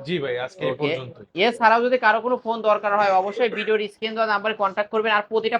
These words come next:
Speaker 2: ফোন কিনলেই কিন্তু গিফটের ব্যবস্থা আছে। প্রতিটা ফোনের সাথে তো বক্স চার্জার আছে।
Speaker 1: বক্স চার্জার থাকবে।
Speaker 2: ওকে, যারা পাইকারি নিতে চায়, তারাও কি নিতে পারবে?
Speaker 1: সবাই নিতে পারবে ভাই।
Speaker 2: ওকে।
Speaker 1: রেটটা ওইভাবেই দিছি, যাতে পাইকারি, মানে, পাইকারি দামেই হোলসেল, ইয়া, আপনার
Speaker 2: যারা
Speaker 1: খুচরা
Speaker 2: পাইকারি
Speaker 1: বিক্রি
Speaker 2: পাঁচ পিস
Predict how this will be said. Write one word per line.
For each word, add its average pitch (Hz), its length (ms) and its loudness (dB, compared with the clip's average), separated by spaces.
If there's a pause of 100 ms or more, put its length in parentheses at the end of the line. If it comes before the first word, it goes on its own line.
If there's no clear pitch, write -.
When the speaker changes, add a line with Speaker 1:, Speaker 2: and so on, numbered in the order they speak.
Speaker 2:
ফোন 220 160 -2
কিনলেই 226 320 2
কিন্তু 226 240 -10
গিফটের 190 340 0
ব্যবস্থা 202 380 0
আছে। 214 220 0 (400)
প্রতিটা 262 280 4
ফোনের 262 220 4
সাথে 262 180 -2
তো 220 80 2
বক্স 240 320 6
চার্জার 233 240 4
আছে। 165 200 2
Speaker 1:
বক্স 160 180 0
চার্জার 170 360 -4 (460)
থাকবে। 131 180 -2
Speaker 2:
ওকে, 139 240 -2 (160)
যারা 196 300 4
পাইকারি 233 520 2
নিতে 214 220 -6
চায়, 220 160 -4
তারাও 208 200 0
কি 247 100 -4
নিতে 247 200 -2
পারবে? 233 300 4 (180)
Speaker 1:
সবাই 170 240 -2
নিতে 143 200 -8
পারবে 110 240 -8
ভাই। 135 180 -8
Speaker 2:
ওকে। 147 100 -2
Speaker 1:
রেটটা 151 260 -2
ওইভাবেই 175 320 0
দিছি, 190 220 -12
যাতে 180 200 -2
পাইকারি, 190 560 0
মানে, 165 180 -10
পাইকারি 196 460 -2
দামেই 208 300 2
হোলসেল, 180 320 -4
ইয়া, 160 200 2
আপনার 147 220 -4
Speaker 2:
যারা 190 200 4
Speaker 1:
খুচরা 233 140 2
Speaker 2:
পাইকারি 247 260 4
Speaker 1:
বিক্রি 240 120 -2
Speaker 2:
পাঁচ 226 160 2
পিস 262 160 -8